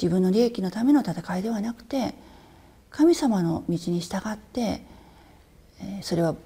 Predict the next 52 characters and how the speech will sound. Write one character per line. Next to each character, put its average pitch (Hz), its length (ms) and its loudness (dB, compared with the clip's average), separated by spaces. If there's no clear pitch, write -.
暴 208 140 4
力 226 200 6
の 165 80 2
戦 180 340 -4
い 190 40 -2
で 208 60 2
は 185 100 2
な 240 140 4
い 294 60 4
か 233 120 -4
も 190 100 -2
し - 120 -6
れ 165 100 0
な 160 120 -2
い、 170 40 -10
さ 208 120 -2
ま 262 120 4
ざ 320 80 6
ま 269 80 6
な 180 80 -2
戦 160 340 -8
い、 151 60 -6
私 170 240 -6
た 165 100 -8
ち - 120 -12
に 165 40 -6
も 160 100 -6
あ 160 40 -6
り 160 80 -4
ま 190 140 -4
す - 140 -12
よ 156 100 -6
ね。 185 200 -8
そ - 140 -4
の 240 80 6
よ 285 80 10
う 311 40 8
な 262 100 6
戦 185 380 -4
い 185 60 -2
の 202 80 -2
時 254 280 0
に、 196 260 2
本 185 180 0
当 254 120 2
に 254 120 6
祈 233 180 6
っ - 20 -10
て - 480 -4
神 175 200 2
様 156 480 -6
に 240 320 2